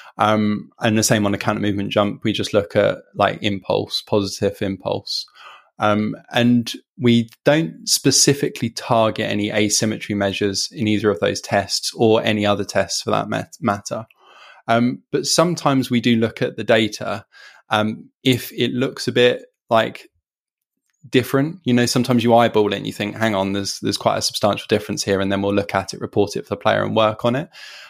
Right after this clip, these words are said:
Um, but we don't have a standardized process around symmetry. Um, at the moment, we're not convinced that, well, really, there's kind of no evidence or experience, or experience that we've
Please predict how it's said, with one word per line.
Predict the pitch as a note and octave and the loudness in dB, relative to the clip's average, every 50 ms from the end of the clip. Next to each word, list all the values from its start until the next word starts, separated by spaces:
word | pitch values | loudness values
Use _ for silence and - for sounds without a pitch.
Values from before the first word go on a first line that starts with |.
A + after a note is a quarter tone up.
| - _ | -6 _
Um, | A2 A2+ A2+ A#2 A#2 | 2 2 2 2 2
but | - C#3+ | 4 4
we | C#3+ C#3+ | 4 4
don't | E3+ F3 - | 4 2 2
have | - C#3+ D#3 D#3+ | 0 -4 -2 -2
a | D#3 | -4
standardized | C3+ - - - D3 C3+ C3 B2 A#2+ A#2 A#2+ A2+ A2 - - | -4 -4 -2 -2 0 0 0 0 2 2 2 2 0 -2 0
process | - B2+ A#2 - - A2+ G2+ - - | 2 2 2 2 0 -2 -4 -4 -6
around | A#2 G#2 G2+ G2+ G2 G2 F#2+ - | -6 -4 -4 -4 -6 -6 -10 -12
symmetry. | - - - - A#2 G#2 G#2+ A2 - - A2 G#2 G2+ - _ _ - - - - _ _ - | -10 -10 -6 -6 -6 -6 -6 -8 -8 -8 -8 -8 -8 -10 _ _ -20 -20 -20 -20 _ _ -2
Um, | G#2+ A2 A#2 A#2+ A#2+ - | 0 2 2 2 0 0
at | - D#3 E3+ | 0 0 0
the | - - | 2 2
moment, | D#3+ D#3+ E3 D#3 C3+ A2+ G#2+ G#2 G2+ G#2+ - | 2 4 4 4 2 2 0 -2 -4 -4 -2
we're | A#2 A2+ | -2 0
not | A2+ B2 C3 - - - _ _ _ | 0 0 -2 -4 -6 -10 _ _ _
convinced | - - - C#3+ B2+ A#2+ A#2 A2+ - B2+ A#2+ A2 G#2+ A2 - - - - - - - | -20 -8 -4 -2 -2 -2 -2 0 0 0 0 0 -2 -4 -6 -8 -8 -10 -10 -12 -8
that, | - A#2 A2 A2 A2+ - - - - - - | -4 -2 -2 -2 -4 -6 -10 -18 -20 -6 0
well, | G#2+ G#2+ G2+ F#2+ - _ | 2 2 2 0 -2 _
really, | - C#3 C3+ C3+ D3 D3 C3+ B2 | -8 0 2 4 4 4 4 2
there's | A2+ A2+ A2+ - | 2 0 -2 -2
kind | - A#2+ A2+ | -2 0 0
of | A2+ | 2
no | A#2 A#2+ A#2+ A#2 - | 2 2 0 2 2
evidence | A#2 A2+ G#2 A2+ G#2+ G#2+ G#2+ - - | 0 0 2 0 -2 -2 -2 -4 -4
or | - A#2+ A2+ A#2 A#2 | -2 2 2 2 2
experience, | - A#2+ A2+ - - - - - B2 A#2 A2+ G#2+ G#2+ G#2+ G#2+ G#2+ - - _ - C#3+ C#3 | 0 -4 -6 -4 -4 -2 2 2 4 4 4 2 2 0 0 -2 -6 -10 _ -18 -14 -12
or | C3+ B2+ - - - - - | -10 -10 -10 -10 -12 -16 -8
experience | - C#3 B2 - - - - B2 A2+ A2 G#2+ G2+ G2 G#2 - - | -6 -6 -4 -4 -4 0 2 4 4 4 2 0 0 -2 -6 -8
that | - C3 | -8 -4
we've | A2+ G#2+ G2+ - | -4 -4 -4 -4